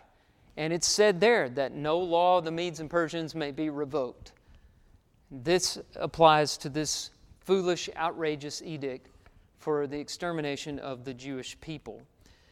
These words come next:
But I also want you to see the hand of God in this. Esther is famously the only book in the Bible that doesn't mention the name of God. But you know God is all through this, because just look at these events and ask yourself, could these be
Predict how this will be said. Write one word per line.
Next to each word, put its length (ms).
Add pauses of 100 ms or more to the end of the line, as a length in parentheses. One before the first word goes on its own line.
(260)
But 100
I 60
also 340
want 300
you 60
to 100
see 580 (300)
the 80
hand 260
of 140
God 260
in 100
this. 300 (140)
Esther 480
is 100
famously 640
the 100
only 280
book 200
in 60
the 80
Bible 340
that 220
doesn't 380
mention 480 (320)
the 100
name 400
of 140
God. 320 (560)
But 220
you 60
know 240
God 360
is 120
all 180
through 280
this, 260
because 320
just 200
look 160
at 100
these 220
events 560
and 200
ask 320
yourself, 360
could 140
these 200
be 380